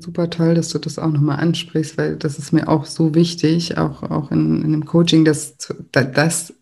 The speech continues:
das, das sozusagen zu vermitteln, dass wir anfangen, ähm, ja, aufzuhören, so krass streng mit uns selber zu sein. Ja, das heißt ja nicht, dass wir jetzt irgendwie lauter Ausreden erfinden müssen und uns selber irgendwie verscheißern, äh, sollen, sondern aber einfach,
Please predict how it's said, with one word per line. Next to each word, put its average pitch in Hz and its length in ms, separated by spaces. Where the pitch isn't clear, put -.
das, 160 240
das 147 300
sozusagen 160 580
zu - 100
vermitteln, 165 520
dass 147 220
wir 156 160
anfangen, 165 680
ähm, 156 400
ja, 170 280
aufzuhören, 165 500
so 170 500
krass - 420
streng 190 340
mit 170 140
uns 143 220
selber 143 380
zu - 140
sein. 143 320
Ja, 156 140
das 160 160
heißt 165 200
ja 160 60
nicht, 165 220
dass 151 160
wir 156 80
jetzt 156 140
irgendwie 160 460
lauter 147 420
Ausreden 175 460
erfinden 180 280
müssen 175 220
und 156 160
uns 151 160
selber 151 280
irgendwie 151 280
verscheißern, 170 880
äh, 170 280
sollen, 185 460
sondern 160 380
aber 156 320
einfach, 170 340